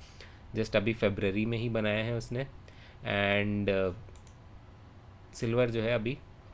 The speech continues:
just मार्च में आके ही ब्रेकआउट हो सकता है, इसके चांसेस अभी पता नहीं कितने हैं। So, अ, I'll be open minded, मैं दोनों सिनेरियो के लिए रेडी हूँ। And यहाँ से अगर ब्रेकआउट हुआ तो मैं,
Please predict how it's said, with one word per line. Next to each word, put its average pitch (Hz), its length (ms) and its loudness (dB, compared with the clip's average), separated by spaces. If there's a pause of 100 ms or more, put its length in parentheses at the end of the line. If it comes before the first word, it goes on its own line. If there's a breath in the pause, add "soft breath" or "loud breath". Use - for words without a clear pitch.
(240)
just 120 460 2
मार्च 101 340 4
में 107 100 2
आके 101 260 0
ही 107 100 0
ब्रेकआउट 104 480 2
हो 107 100 0
सकता 107 260 -2
है, 113 100 2
इसके 107 220 -4
चांसेस 104 380 -2
अभी 101 160 -4
पता 98 280 -4
नहीं 107 120 -2
कितने 101 340 -4
हैं। 82 180 -4 (1000 loud breath)
So, 139 240 2
अ, 110 340 4
I'll 120 140 2
be 143 80 8
open 135 220 4
minded, 131 360 2
मैं 123 200 0
दोनों 104 320 0
सिनेरियो 101 480 0
के 107 120 -2
लिए 101 240 2
रेडी 95 360 0
हूँ। 123 240 -6
And 95 240 -4
यहाँ 98 300 -2
से 101 140 -4
अगर 98 180 -2
ब्रेकआउट 95 540 -4
हुआ 104 180 0
तो 110 200 -4
मैं, 101 220 -4